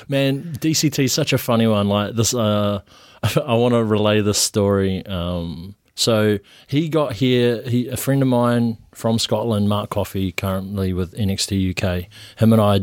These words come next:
worked together and done a tryout together in England. And he told me, "Hey, my mate's coming over to Australia. Um, maybe you can help him out with some work." I'm like, "Yeah, cool. Send him my details." We met up for a coffee. Um, D C T and I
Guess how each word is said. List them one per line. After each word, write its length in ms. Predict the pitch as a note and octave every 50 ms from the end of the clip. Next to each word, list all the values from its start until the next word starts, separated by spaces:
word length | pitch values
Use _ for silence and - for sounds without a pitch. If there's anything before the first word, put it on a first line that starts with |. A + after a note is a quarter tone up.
| F#2 - A2
worked 300 | A2+ F#2+ F#2+ F#2+ - -
together 400 | G2 F#2 G2 F#2+ G2 F#2+ F#2 F#2
and 120 | F#2 F2+
done 140 | F2 F#2 F2+
a 60 | E2+
tryout 280 | - - F#2+ F#2 F#2 F#2
together 320 | - - G2+ F#2 F#2 F2+
in 60 | F#2
England. 340 | G#2+ A2 G#2 G2+ G2+ G2 F#2
And 140 | F#2+ F#2 E2+ - - - - - -
he 100 | - B2+ A#2+
told 200 | - A2+ A2 A2
me, 80 | G#2
"Hey, 160 | F#2+ A#2 A#2
my 120 | A#2 A2 G#2
mate's 280 | G#2 G#2 G#2 G#2 -
coming 240 | - - G#2+ G#2 G#2+
over 220 | G#2+ G#2 G2 G2 F#2+
to 200 | F#2+ F#2 F2+ -
Australia. 680 | G#2 - - - C#3 C#3 C#3+ C#3 C#3 C#3 C#3 C3+ C3 - - - - - - - - -
Um, 680 | G2+ F#2+ F#2+ F#2 F#2 F#2 F#2 F2+ F2+ F2+ F#2 F#2 F#2 F#2
maybe 180 | F#2+ F#2+ F#2
you 60 | F2
can 100 | - G2
help 180 | F2 G2+ G2 F2+
him 80 | G2 F#2+
out 120 | F#2+ -
with 80 | - -
some 160 | - F#2 G2
work." 200 | G#2+ G#2+ G#2 -
I'm 60 | A2
like, 140 | G#2 G2+ G#2
"Yeah, 160 | G#2+ G#2+ G#2+
cool. 260 | G#2 - - A2+ G2 F2+
Send 220 | - - G#2 G2 G2
him 200 | F#2 F#2 F#2 F2+
my 80 | F2+
details." 540 | F2 - F#2+ F#2 - - F#2+ F#2 F#2+ - -
We 80 | G#2+ G#2
met 160 | G#2 G#2 G2
up 120 | G2 G2
for 120 | - - F#2+
a 40 | E2+
coffee. 520 | - - G2+ - - G2+ G2 G2 F#2 - _ _ _ - -
Um, 380 | F2+ F2+ F2+ F2+ F2 F2 F#2
D 140 | F2 - G2+
C 160 | F#2+ - -
T 160 | - - G2 G2
and 120 | G2 F#2+
I 200 | G2 G2 G2 F#2+